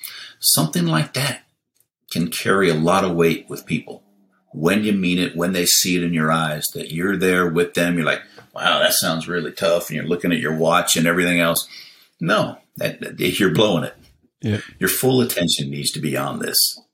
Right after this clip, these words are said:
Speaker 1: So that's what I did with him and, and the other folks. And I've learned this from when I started working on the bridge. And, and mind you, I had no training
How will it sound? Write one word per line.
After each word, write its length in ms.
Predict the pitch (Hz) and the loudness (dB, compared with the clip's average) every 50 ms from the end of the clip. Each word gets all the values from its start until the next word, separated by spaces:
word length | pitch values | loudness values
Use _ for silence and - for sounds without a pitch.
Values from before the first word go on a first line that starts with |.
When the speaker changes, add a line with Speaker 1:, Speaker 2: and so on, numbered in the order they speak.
| _ _ _ _ _ _ _ _ - _ _ | _ _ _ _ _ _ _ _ -20 _ _
Speaker 1:
So 360 | _ - - - 76 76 78 - - - - - - - - - - _ _ _ _ - - | _ -4 0 0 0 0 -2 -8 -20 -20 -20 -20 -20 -20 -20 -20 -20 _ _ _ _ -16 -10
that's 320 | 98 101 101 - - - - | -2 0 0 2 2 0 2
what 100 | 113 104 | 2 2
I 40 | |
did 160 | 107 107 107 107 | 4 4 4 4
with 140 | 104 90 | 4 4
him 260 | 98 101 110 156 180 156 | 4 2 2 2 2 0
and, 160 | 113 - - | -2 -2 -2
and 160 | 92 92 95 | -2 -2 0
the 80 | 98 95 | 2 2
other 180 | 120 147 151 - | 2 2 2 0
folks. 460 | - - 104 135 135 - - - - | 0 0 -2 -2 0 0 -2 0 0
And 80 | - | -2
I've 180 | 85 85 85 82 | -4 -4 -2 -2
learned 280 | 104 110 131 127 117 76 | 0 0 2 2 0 0
this 420 | 71 - - - - - - _ _ _ | 0 2 2 2 0 0 -4 _ _ _
from 220 | - - - 92 | -8 -6 -4 -4
when 140 | 92 95 104 | -2 -2 -2
I 40 | 104 | 0
started 320 | - - - - - 104 | -2 0 0 -2 -4 -2
working 300 | 92 101 - - - 120 | -2 -2 -2 -2 -2 -4
on 120 | 101 87 82 | -2 -2 -2
the 40 | 80 | -2
bridge. 460 | 76 85 87 92 123 120 - - - - | 0 0 0 2 2 0 -2 -2 -4 -4
And, 220 | 87 87 80 82 | -6 -6 -6 -4
and 140 | - 95 92 | -2 -2 0
mind 240 | 92 98 104 117 117 | 2 2 4 4 4
you, 100 | 117 123 | 2 2
I 60 | 135 | 0
had 220 | 147 160 170 165 160 | 0 0 -2 -2 -2
no 120 | 170 165 | -4 -2
training 560 | - - - 117 123 143 139 101 - - - | -2 -2 -2 -2 -2 -2 -2 -2 -4 -6 -10